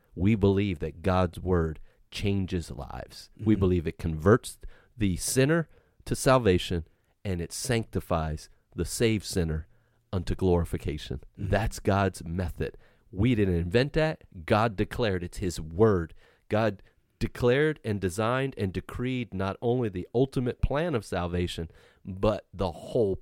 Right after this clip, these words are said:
Speaker 1: purpose of salvation and the means by which salvation and sanctification would happen, and that is through the ministry of his word. And
Speaker 2: Mm-hmm.
Speaker 1: we've embraced that,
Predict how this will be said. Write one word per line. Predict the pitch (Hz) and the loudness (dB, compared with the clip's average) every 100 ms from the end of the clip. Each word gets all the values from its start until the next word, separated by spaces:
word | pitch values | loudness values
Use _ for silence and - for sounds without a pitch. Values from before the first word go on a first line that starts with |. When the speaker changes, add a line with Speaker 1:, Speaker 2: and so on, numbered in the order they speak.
| - | 2
Speaker 1:
purpose | - 160 - 220 - | 4 4 2 -2 -2
of | 92 | -6
salvation | - 90 85 87 87 - 92 _ _ - | -2 -2 0 -2 -4 -6 -12 _ _ -4
and | 110 90 | -2 0
the | 95 | -2
means | 98 175 226 175 107 82 - | 0 2 4 4 4 0 -4
by | 101 98 | 0 2
which | 180 - | 2 0
salvation | - 127 143 147 143 139 | -2 0 2 0 -2 -4
and | 120 | -6
sanctification | - 127 120 120 120 120 117 117 | -4 -6 -6 -10 -6 -4 -4 -4
would | 110 | -4
happen, | 95 85 - 85 - - _ | -2 -4 -2 -6 -6 -20 _
and | 92 92 | -6 -2
that | 92 | 0
is | 92 92 - | 0 -2 -4
through | 92 | -4
the | 82 | -4
ministry | 80 87 104 - - 107 | -2 -2 -2 -6 -8 -8
of | - 90 | -6 -6
his | 92 85 | -6 -6
word. | 78 64 90 - - | -6 -6 -8 -10 -12
And | - 92 | -6 0
Speaker 2:
Mm-hmm. | |
Speaker 1:
we've | 95 131 | 2 2
embraced | 85 87 95 - | 2 0 -2 -6
that, | 80 80 | -12 -12